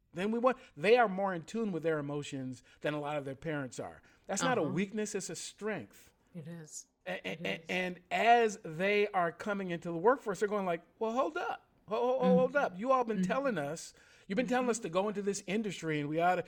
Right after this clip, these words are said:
Speaker 1: it ought to be a career for us." But then we see what people did to you. We see you lost your job and your pension got invested by a bunch of unscrupulous people, and we lost our house, and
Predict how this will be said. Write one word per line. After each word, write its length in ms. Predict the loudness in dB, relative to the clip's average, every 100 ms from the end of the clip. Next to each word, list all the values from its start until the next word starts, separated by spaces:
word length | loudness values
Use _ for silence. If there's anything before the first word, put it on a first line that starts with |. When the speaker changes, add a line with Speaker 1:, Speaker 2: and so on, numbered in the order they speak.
| -6
Speaker 1:
it 60 | -2
ought 80 | 0
to 80 | 0
be 100 | -2
a 40 | -4
career 340 | -4 6 6
for 160 | 6 0
us." 140 | -4 -8 -12
But 100 | -2
then 160 | 0 2
we 100 | 0
see 160 | -2 0
what 240 | 0 0
people 240 | -4 -6 -4
did 260 | -4 -4
to 60 | -4
you. 460 | -4 -2 -2 -4 -8 _ _ -10
We 120 | -4
see 300 | -2 -2 -4 -6 -8
you 240 | -2 0
lost 400 | 2 0 -2 -2
your 180 | 2 2
job 400 | 4 4 4 0
and 100 | -4
your 140 | 0 0
pension 480 | 0 -8 -8 -10
got 240 | -4 -4 -4 -10 -10
invested 640 | -8 -6 -6 -8 -6 -6 -2
by 180 | 0 0
a 40 |
bunch 240 | -2 -4
of 160 | -6 -12 -18 -20 -8 -2
unscrupulous 640 | -2 -4 -8 -6 -4 -6
people, 400 | -6 -8 -4 -2
and 120 | -2
we 120 | -2 0
lost 340 | 0 0 0
our 120 | -2
house, 340 | 2 2 2
and 100 | -4